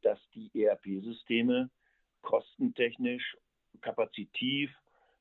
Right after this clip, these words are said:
in den letzten Jahren immer größer, immer mächtiger geworden sind und dass man daran arbeiten muss,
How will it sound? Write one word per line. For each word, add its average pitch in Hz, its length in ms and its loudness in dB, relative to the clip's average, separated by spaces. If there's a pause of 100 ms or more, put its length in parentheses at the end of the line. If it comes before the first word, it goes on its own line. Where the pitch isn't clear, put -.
(320)
in 123 120 4
den 113 140 8
letzten 117 400 0
Jahren 120 380 -2
immer 135 200 -6
größer, 139 340 -2
immer 117 200 -4
mächtiger 123 420 0
geworden 98 480 -8
sind 123 240 -6
und 107 300 -14
dass 113 120 -2
man 104 220 -8
daran 101 280 -8
arbeiten 117 520 -2
muss, 135 300 -6